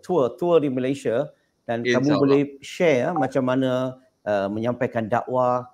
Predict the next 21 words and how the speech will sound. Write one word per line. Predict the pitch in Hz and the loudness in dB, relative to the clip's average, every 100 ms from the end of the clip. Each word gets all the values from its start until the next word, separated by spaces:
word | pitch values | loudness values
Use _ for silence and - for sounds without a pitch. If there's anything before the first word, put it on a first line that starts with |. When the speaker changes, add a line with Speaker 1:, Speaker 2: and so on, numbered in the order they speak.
| _ _ _ | _ _ _
Speaker 1:
di | 120 | -4
Speaker 2:
Ya. | 127 | 0
Speaker 1:
Indonesia | 120 123 131 131 147 135 | 0 2 0 0 0 0
dan | 120 | 0
sebagainya. | 117 123 110 120 120 | -2 -2 0 -2 -2
Aras-, | 147 143 - | 0 -2 -2
saya | - 135 139 | 0 2 2
rasa | 147 | 0
itu | 135 147 | -4 -6
satu | - 123 139 131 131 - _ _ 131 | -4 -4 -2 -2 -2 -8 _ _ -6
pengalaman | 127 131 135 156 156 135 | -2 0 2 2 2 -2
yang | - | -4
sangat | 131 127 - | -6 -6 -6
berharga | 117 120 160 180 202 147 | -8 -4 -2 0 2 2
untuk | 135 135 120 | 0 0 0
rakyat | 123 - | 0 -2
Malaysia. | 117 110 - 87 - _ _ _ _ _ 117 | -4 -6 -8 -16 -18 _ _ _ _ _ -8
Speaker 2:
Insya | 120 127 123 | -2 0 2
Allah, | 127 | 2
Brother | 110 107 104 | 2 -2 -2
Lim. | 107 85 | -4 -6